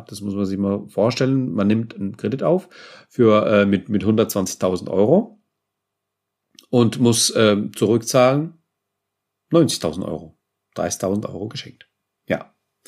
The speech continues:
Wie war es denn vor dem Januar? Ich habe ja gesagt, im Januar gab es eine, ähm, ja, deutliche Steigerung, eine bessere Attraktivität, was den K fw-Kredit angeht.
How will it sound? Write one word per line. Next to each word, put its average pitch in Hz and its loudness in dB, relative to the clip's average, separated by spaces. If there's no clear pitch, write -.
Wie 139 2
war 160 6
es - 0
denn 110 0
vor 247 4
dem 98 0
Januar? 95 -2
Ich - -6
habe 110 -2
ja 107 0
gesagt, 101 -2
im 104 0
Januar 98 0
gab - -4
es - -8
eine, 87 -12
ähm, 82 -16
ja, 80 -4
deutliche 92 -2
Steigerung, 139 2
eine 110 4
bessere 101 0
Attraktivität, 90 -2
was 127 -2
den 92 -8
K 80 -10
fw-Kredit 170 -6
angeht. 190 2